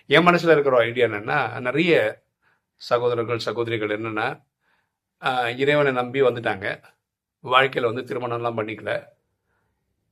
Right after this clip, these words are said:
so இறை வாழ்க்கையை வாழ்றாங்க. இன்னைக்கு அவங்களுக்கு வந்து ஐம்பது, அறுபது வயசு ஆயிடுச்சு.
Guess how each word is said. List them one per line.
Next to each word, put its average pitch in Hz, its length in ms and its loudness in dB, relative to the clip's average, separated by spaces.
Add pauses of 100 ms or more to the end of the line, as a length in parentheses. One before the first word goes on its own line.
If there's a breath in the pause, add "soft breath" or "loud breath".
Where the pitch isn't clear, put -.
(100)
so 127 300 2
இறை 131 200 6
வாழ்க்கையை 120 340 4
வாழ்றாங்க. 110 380 2
இன்னைக்கு 170 380 4
அவங்களுக்கு 120 260 2
வந்து 147 280 -4
ஐம்பது, 117 360 -4
அறுபது 110 200 -6
வயசு 117 240 -4
ஆயிடுச்சு. 101 540 -10